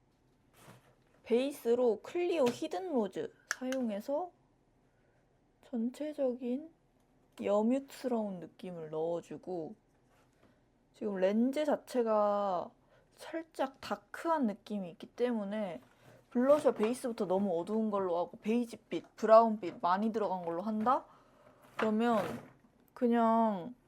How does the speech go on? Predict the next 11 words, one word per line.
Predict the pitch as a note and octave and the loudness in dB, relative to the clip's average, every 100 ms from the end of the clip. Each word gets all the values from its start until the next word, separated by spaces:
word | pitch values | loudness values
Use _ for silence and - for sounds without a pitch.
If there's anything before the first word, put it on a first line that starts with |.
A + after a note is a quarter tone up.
| _ _ | _ _
피부색이 | - F4 F4 F#4 D#4 A#3 | -4 0 2 2 2 2
너무 | G3 G#3 C#4+ | 4 4 6
많이 | D4+ A#3+ | 4 4
올라와서 | F#3+ F3+ E3+ F#3 F3+ D#3+ | 2 2 2 2 0 0
저한테는 | - G#3+ A#3 A#3 G#3 G#3 | 2 2 2 2 0 2
또 | A#3+ | 6
원 | F#3+ F#3+ G#3 | 8 8 8
메이크업이 | C4+ D#4+ - A3 F3 | 6 4 2 -2 -2
되더라고요. | F#3 D#3+ D#3+ D3+ D#3+ B3 - _ _ _ _ _ _ - _ _ _ _ _ _ _ _ _ _ - | 0 2 2 0 -2 -4 -8 _ _ _ _ _ _ -20 _ _ _ _ _ _ _ _ _ _ -12
그래서 | A#3+ C#4+ D#4 | -10 -10 -14
요렇게 | D4 D4+ - - C4 D4+ | -16 -18 -18 -12 -10 -10